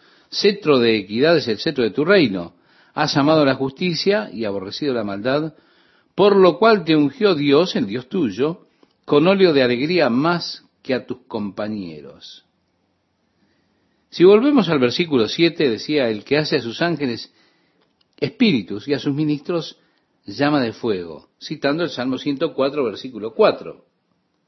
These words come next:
El versículo diez de Hebreos capítulo uno dice, "Y tú, oh Señor, en el principio fundaste la tierra y los cielos son obra de tus manos",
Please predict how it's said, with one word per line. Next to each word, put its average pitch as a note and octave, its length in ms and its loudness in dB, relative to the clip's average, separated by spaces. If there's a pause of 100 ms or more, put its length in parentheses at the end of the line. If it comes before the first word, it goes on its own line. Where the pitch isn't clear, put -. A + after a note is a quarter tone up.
(1040)
El A2 140 -16
versículo C#3 500 -2
diez D#3+ 320 0
de A2+ 420 -4
Hebreos B2+ 320 -2
capítulo B2+ 460 -4
uno C#3 240 -2
dice, B2 340 -6
"Y D3+ 180 -6
tú, G3+ 340 -4
oh F#3 120 4
Señor, A2 760 -6 (1040)
en F3 160 2
el E3 140 2
principio E3 480 0
fundaste D3 400 -2
la B2 160 0
tierra E3 320 0
y C3 80 0
los A2+ 240 -6
cielos A2 500 -4 (220)
son F#3+ 460 -2 (180)
obra D3+ 400 0
de A2+ 140 -6
tus C#3+ 280 -6
manos", G2 680 -12